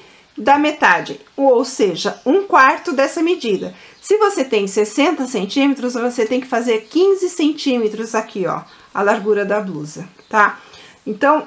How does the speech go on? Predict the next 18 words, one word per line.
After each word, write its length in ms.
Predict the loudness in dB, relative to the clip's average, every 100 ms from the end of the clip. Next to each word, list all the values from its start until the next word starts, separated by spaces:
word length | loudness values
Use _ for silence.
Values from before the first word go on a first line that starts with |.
| -2
depois 440 | 0 2 2 0
que 60 | -2
vocês 300 | -2 -2 2
pararam 540 | 4 6 4 2 -2
os 140 | -2
aumentos, 420 | -2 0 0 -2 -2
continuem 540 | -2 0 0 0 0
fazendo 360 | 0 -2 -2 -2
seus 280 | -2 -4
pontos 680 | 0 0 0 -2 -10 -12 -8
entre 320 | -2 0 0
pontos, 520 | -4 0 2 2 -2 -2
seus 180 | -2
pontos 400 | -2 -4 -2 -2
altos 380 | 2 2 0 -6
entre 200 | -6 -6
os 100 | -10
pontos, 340 | -4 -2 -2